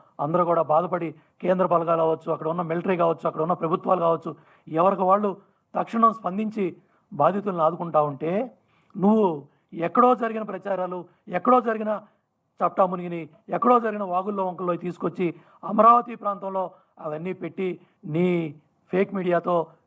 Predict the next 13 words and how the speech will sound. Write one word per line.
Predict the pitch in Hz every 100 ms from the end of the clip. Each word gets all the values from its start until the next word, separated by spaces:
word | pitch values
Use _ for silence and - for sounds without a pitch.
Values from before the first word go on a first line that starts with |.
| -
నీ | 175
సోషల్ | 165 - - 190
మీడియా, | 185 180 165 - _ -
నీ | 160 185 185
పార్టీ | 180 226 190 202 180
గ్రూపుల్లో | 185 196 202 185
పెట్టి | 180 170 - 208 170 - _ _
ఈ | 170 170
తప్పుడు | 170 160 202
కథనాలన్నీ | 180 170 170 160 160
కూడా | 160 160 143 - _ -
జగన్మోహన్ | 156 160 165 160 156
రెడ్డి | 151